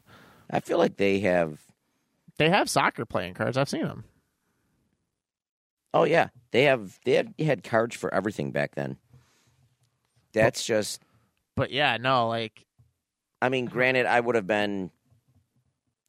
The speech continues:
Speaker 1: I would have been old enough. I think I would have been, like, sixteen, seventeen, eighteen when Pokemon came out. They got, they got hot, what?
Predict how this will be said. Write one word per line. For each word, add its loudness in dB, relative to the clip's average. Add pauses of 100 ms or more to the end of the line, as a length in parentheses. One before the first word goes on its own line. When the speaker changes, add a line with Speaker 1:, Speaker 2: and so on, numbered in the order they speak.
(560)
Speaker 1:
I 2
would 2
have 2
been 0
old 2
enough. 0
I 2
think 2
I 2
would 4
have 0
been, 2
like, -4
sixteen, -6
seventeen, 0
eighteen -2
when 2
Pokemon 0 (360)
came 0
out. 2 (920)
They 2
got, 0
they 2
got 2
hot, 2
what? -2